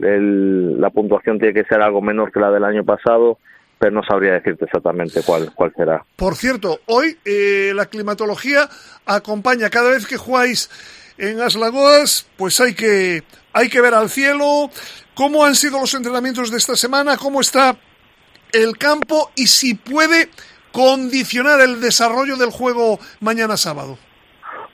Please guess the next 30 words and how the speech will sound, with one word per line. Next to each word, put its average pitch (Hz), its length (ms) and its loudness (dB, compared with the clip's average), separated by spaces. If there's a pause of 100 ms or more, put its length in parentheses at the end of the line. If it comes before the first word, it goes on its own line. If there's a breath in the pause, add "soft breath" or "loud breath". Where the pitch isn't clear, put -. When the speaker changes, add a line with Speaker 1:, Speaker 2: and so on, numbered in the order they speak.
(120)
Speaker 1:
No, 113 360 6
el 101 80 -2
campo 104 320 0
está 98 220 0
bien, 101 1300 0
no 107 240 2
dan 101 260 0
lluvia, 127 560 2
dan 104 200 0
un 101 240 -4
sol, 101 200 -2 (300)
sol, 131 540 0 (440 loud breath)
o - 20 -14
sea, 95 120 0
no 98 160 0
creo 95 200 0
que 92 100 0
tengamos 95 560 0
ningún, 95 720 -2 (140)
la 117 180 4
excusa - 380 0
no 135 120 2
va 120 80 4
a - 80 -6
ser 117 100 2
el 104 140 0
tiempo 113 340 0
ni 101 80 -2
el 98 100 -2
campo. 80 420 -4